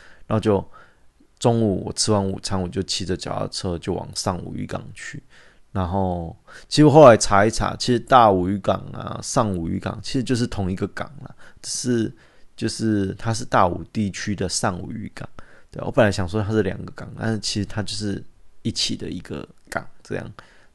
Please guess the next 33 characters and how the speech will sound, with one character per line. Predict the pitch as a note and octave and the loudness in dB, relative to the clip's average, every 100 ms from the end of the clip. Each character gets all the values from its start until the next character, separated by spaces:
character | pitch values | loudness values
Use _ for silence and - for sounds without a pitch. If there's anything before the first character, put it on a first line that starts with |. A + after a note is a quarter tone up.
| _ | _
对 | E2+ | -10
啊， | - A#2 | -8 -14
所 | - G2+ | -2 0
以， | G2 F#2 - - C3+ - - - _ | 2 0 -6 -12 -18 -20 -20 -20 _
嗯， | G2 F#2+ E2 | -6 -6 -6
长 | F2 E2+ | -6 -8
知 | - A2+ | -2 0
识 | B2+ D#3 G#2 | 2 2 2
了。 | G2+ A2+ - - - - - | 0 -10 -16 -20 -20 -16 0
对， | G#2+ G2 - - - | 0 0 -10 -20 -2
那 | C3+ B2+ G#2+ - - - | 4 6 4 -2 -20 -6
骑 | - C3+ B2+ | 2 4 4
进 | D#3 C#3+ | 4 4
去 | A#2+ C#3+ A2+ | 6 6 8
的 | A2 | 6
时 | G2+ - A2 | 4 0 0
候， | G#2+ A#2 | 4 4
其 | A2 C3+ | 4 0
实 | A#2+ B2+ | 0 0
这 | C3 | 2
个 | B2+ G#2 | 4 4
港 | F#2 - G2+ G2+ | 0 -6 -6 -6
我 | G#2 G2+ | -8 -8
觉 | G#2 G2+ | -4 -4
得 | G2+ G#2 | -2 -4
还 | - F#2 F#2+ | -4 -6 -6
蛮 | F#2+ F2+ F2 F2 F2 F2+ F#2 - | -4 -4 -4 -6 -8 -10 -12 -4
漂 | - A2+ | 2 4
亮 | G2 G2 F2+ G#2 | 4 0 -4 -12
的。 | - C3 - - _ - | -16 -20 -20 -20 _ -10
对 | G#2 | -6
啊， | G2 | -4
那 | G2+ A2 G2+ | 0 2 2